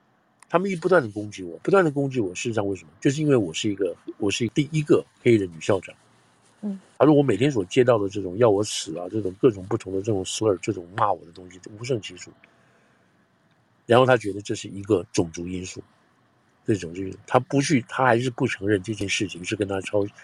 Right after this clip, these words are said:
Speaker 1: 抄袭、跟他学术水准的这个严谨性有关。他觉得这是一个政治，这是一个种族性的歧视性的报复。
Speaker 2: 嗯。
Speaker 1: 波士顿有个大学教授就是说，黑人教授就是说，他有一批人，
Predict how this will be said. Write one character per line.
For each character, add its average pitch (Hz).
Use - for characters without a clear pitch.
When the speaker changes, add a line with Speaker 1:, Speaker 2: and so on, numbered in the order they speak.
Speaker 1:
抄 120
袭、 98
跟 117
他 110
学 98
术 98
水 -
准 95
的 85
这 92
个 87
严 95
谨 95
性 85
有 76
关。 85
他 110
觉 101
得 92
这 101
是 98
一 90
个 95
政 95
治， 87
这 131
是 110
一 113
个 104
种 92
族 95
性 98
的 90
歧 -
视 107
性 95
的 85
报 87
复。 -
Speaker 2:
嗯。 202
Speaker 1:
波 156
士 160
顿 135
有 101
个 101
大 107
学 101
教 104
授 95
就 87
是 87
说， 87
黑 101
人 87
教 92
授 87
就 85
是 -
说， 82
他 160
有 117
一 117
批 147
人， 90